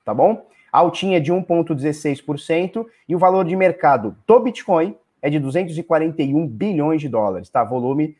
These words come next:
nas últimas vinte e quatro horas do Bitcoin de trinta e cinco bilhões, quase trinta e cinco e meio bilhões aqui, tá bom? Acima do Bitcoin, a gente ainda tem o Ethereum, que subiu acima do Bitcoin cinco ponto dois por cento. É bastante coisa. X R P ficou mais ou menos na média. Bitcoin Cash subiu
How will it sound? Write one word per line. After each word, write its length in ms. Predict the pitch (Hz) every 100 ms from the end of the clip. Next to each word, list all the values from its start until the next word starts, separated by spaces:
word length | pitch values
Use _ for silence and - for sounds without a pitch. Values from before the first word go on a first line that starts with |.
| _
nas 140 | 113 120
últimas 300 | 143 139 123
vinte 140 | 147
e 40 | -
quatro 220 | 139 131
horas 180 | 120 113
do 100 | 131
Bitcoin 300 | 123 - 143
de 80 |
trinta 300 | 120 147 170
e 80 | 143
cinco 400 | - - 139 143
bilhões, 400 | 117 139 110 175
quase 240 | - 160 151
trinta 200 | 151 135
e 40 |
cinco 240 | - 156 151
e 40 |
meio 320 | 123 131 131
bilhões 400 | 117 117 104 107
aqui, 300 | 110 - 85 _
tá 80 | 92
bom? 200 | 135 208 - _ - - _ -
Acima 460 | 160 - 254 294
do 80 | 269
Bitcoin, 340 | 220 - 202
a 60 | 214
gente 180 | 196 190
ainda 160 | 190
tem 140 | 180 196
o 80 | 185
Ethereum, 420 | - 180 185 185
que 80 | -
subiu 240 | 151 180
acima 420 | 156 - 233 254
do 60 | 220
Bitcoin 360 | 196 - 190
cinco 420 | 185 - 226 233 220
ponto 260 | 190 180
dois 220 | 160 170
por 160 | 165 147
cento. 240 | - 123 147
É 60 |
bastante 400 | 143 143 135 120
coisa. 240 | - 110 -
X 180 | 190
R 160 | 196 180
P 320 | 180 190 190 -
ficou 200 | 165 156
mais 180 | 143
ou 60 | 139
menos 200 | 135 120
na 100 | 127
média. 440 | 147 202 214 240 - _ _ _
Bitcoin 300 | 156 - 185
Cash 240 | 175 170 -
subiu 240 | 151